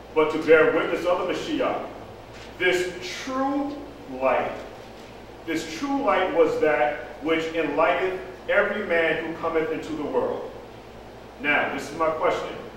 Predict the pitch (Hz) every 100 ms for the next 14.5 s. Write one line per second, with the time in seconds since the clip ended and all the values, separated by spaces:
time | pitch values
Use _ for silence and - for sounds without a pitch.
0 | - - 151 - 170 180 190 220 208 202
1 | - - 143 151 143 147 170 170 - 175
2 | 175 165 151 - 170 165 165 160 151 131
3 | 123 156 175 185 - 131 143 156 151 151
4 | 151 156 165 - 160 160 151 123 139 139
5 | - - - - - - - - - -
6 | 120 123 143 143 147 147 147 143 135 131
7 | 127 143 143 135 151 117 - - - -
8 | - - - 143 - - - 254 240 -
9 | - 151 147 160 156 - - 131 117 139
10 | 165 180 185 - - - 131 - - -
11 | - - - - - - - - - -
12 | 151 160 160 160 165 165 156 135 160 -
13 | 214 214 - - - - - - 254 269
14 | - - 127 120